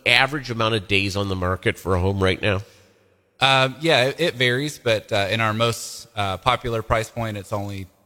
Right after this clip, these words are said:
Speaker 2: it's less than a week.
Speaker 1: Yeah, so it's less than a week. It goes through, it gets done. So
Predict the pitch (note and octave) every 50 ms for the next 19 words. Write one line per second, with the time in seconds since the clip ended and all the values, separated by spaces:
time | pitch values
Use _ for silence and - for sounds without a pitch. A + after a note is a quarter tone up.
0 | _ - F#2+ E2+ F2+ G#2 - - B2+ A#2 G#2+ - - G2 F2+ F2+ F2+ - - _
1 | _ _ _ _ _ _ _ _ _ _ _ _ _ _ _ _ _ _ _ _
2 | _ _ _ _ _ _ _ _ _ - - F2+ E2 E2+ - - A2+ G2+ - G#2
3 | G#2+ A2+ A#2 - - C3 C3+ C3 A#2 A2+ A2+ A2 G#2 - - - - - - -
4 | - _ - - G2 F#2+ F#2 B2 A2+ A2+ G2 - - A#2+ A#2 G#2 F#2+ F2 G#2 G2
5 | - - - - G#2+ G2+ F#2+ F#2 F2 - - - G2 F#2+ F#2+ G2 -